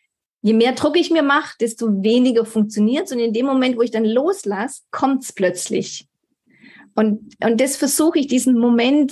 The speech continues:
zu verstehen und den immer wieder neu, neu zu generieren. Und ich meine, das ist ein bisschen, ich weiß nicht, wer, wer, wer schon Marathon gelaufen ist. Also ich bin früher Marathon gelaufen.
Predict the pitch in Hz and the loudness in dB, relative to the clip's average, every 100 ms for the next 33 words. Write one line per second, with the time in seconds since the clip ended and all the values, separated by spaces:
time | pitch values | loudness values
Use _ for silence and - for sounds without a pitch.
0 | - - 226 - 240 220 - 240 269 285 | -6 -6 -6 -2 -4 -4 -2 0 2 2
1 | 240 233 240 247 254 233 233 233 226 240 | 0 0 0 2 0 0 0 0 0 -2
2 | - 226 220 220 226 208 226 202 190 240 | -4 -4 -2 -4 -4 -2 0 2 0 0
3 | 233 196 208 - - _ _ _ _ - | 0 0 -2 -4 -20 _ _ _ _ -6
4 | 208 214 247 240 240 240 240 196 277 - | -2 2 2 2 0 -2 -2 -2 -4 -2
5 | 240 - 214 381 320 - 208 214 202 196 | -2 0 -2 -2 -6 -4 -2 0 0 0
6 | - 185 - 202 - - 220 208 208 190 | -4 -6 -6 -8 -10 -6 -2 0 2 2
7 | 208 320 302 294 254 294 294 294 302 208 | 0 0 0 0 0 0 0 -2 -2 -6
8 | 208 202 214 208 - 254 294 254 254 254 | -6 -4 -4 -4 -2 0 2 2 0 -2
9 | 240 233 220 240 339 359 | -4 0 0 0 -2 -4